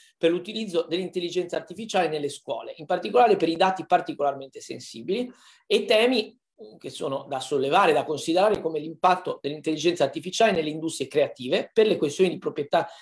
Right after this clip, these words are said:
intellettuale a cui accennavo prima e per altro. Anche la Commissione per le libertà civili, la giustizia e gli affari interni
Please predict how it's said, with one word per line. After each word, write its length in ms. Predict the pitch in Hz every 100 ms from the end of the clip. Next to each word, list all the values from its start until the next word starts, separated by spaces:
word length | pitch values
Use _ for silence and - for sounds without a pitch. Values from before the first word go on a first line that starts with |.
| - -
intellettuale 760 | 143 160 156 151 185 175 -
a 120 | - 131
cui 160 | 165
accennavo 520 | 143 - 156 165 220
prima 360 | 254 151 156 135
e 160 | 135 131
per 160 | 135
altro. 380 | 117 131 - _ _
Anche 200 | 233 214
la 100 | 170
Commissione 480 | 175 170 - 202 143
per 140 | 143
le 80 | 147
libertà 380 | 156 165 165 165
civili, 460 | - 170 185 220
la 100 | -
giustizia 440 | 123 135 - - 143
e 40 |
gli 20 |
affari 240 | 127 156 185
interni 480 | 190 135 117 143